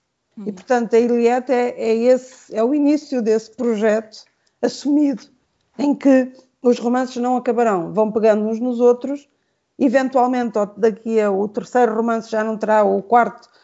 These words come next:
Speaker 2: já não terá nada a ver com a Eliette, nem com os personagens da Eliette, mas começou aqui esse corpo que durará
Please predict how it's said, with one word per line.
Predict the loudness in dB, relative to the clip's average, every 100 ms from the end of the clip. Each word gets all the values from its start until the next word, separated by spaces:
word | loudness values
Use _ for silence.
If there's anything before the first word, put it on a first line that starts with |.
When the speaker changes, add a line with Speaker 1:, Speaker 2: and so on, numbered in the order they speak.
| _
Speaker 2:
já | -6 -4
não | -2
terá | -2 0
nada | 2 2
a | 0
ver | -2
com | -4
a | -4
Eliette, | -2 -2 -2 -4
nem | -10
com | -10
os | -16
personagens | _ -8 -6 -6 -4
da | -2
Eliette, | 0 0 0 -4 _ _ _ -6
mas | -6
começou | -2 -6 0 4
aqui | 4 2 -2 -2 -4 -10 -2
esse | 0 0 -4
corpo | -4 -2 -2 -6 _ _ _ _ _
que | -8
durará | -2 0 2 2 0 -4